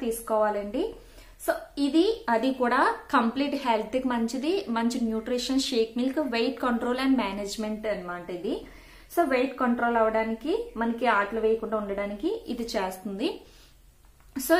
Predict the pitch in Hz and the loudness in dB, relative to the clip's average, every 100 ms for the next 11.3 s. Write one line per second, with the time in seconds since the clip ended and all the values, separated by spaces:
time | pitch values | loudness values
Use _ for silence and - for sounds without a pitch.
0 | 294 240 269 262 302 - 226 240 302 311 | 4 2 2 4 2 6 6 6 2 2
1 | 277 247 240 262 277 277 269 226 - 220 | 2 2 2 2 2 4 4 2 0 -2
2 | 202 277 262 226 214 226 233 233 233 254 | 2 4 4 2 0 0 0 -2 -2 -2
3 | 311 - 240 233 208 202 214 226 220 208 | -4 -4 -4 4 4 4 2 0 0 -2
4 | 208 370 453 - - 311 320 - 247 269 | -2 -4 -6 -14 0 4 4 0 -2 -2
5 | 294 240 214 226 233 226 214 214 220 233 | 2 4 4 2 2 2 2 2 0 -2
6 | 233 302 415 - 220 233 294 302 240 226 | 0 0 0 -2 0 0 0 0 0 0
7 | 233 240 233 226 240 240 220 208 247 226 | 0 0 0 0 0 0 -6 -6 -6 -4
8 | 214 214 214 339 - - - 247 233 233 | -4 -4 -4 -4 -4 -12 -10 0 4 4
9 | 240 240 240 233 247 269 - 220 220 214 | 2 0 -2 -4 -2 -2 0 0 0 -2
10 | 214 202 208 - 233 220 226 220 240 349 | -2 -2 -2 -2 0 0 -2 -4 -4 0
11 | 277 - | -2 -2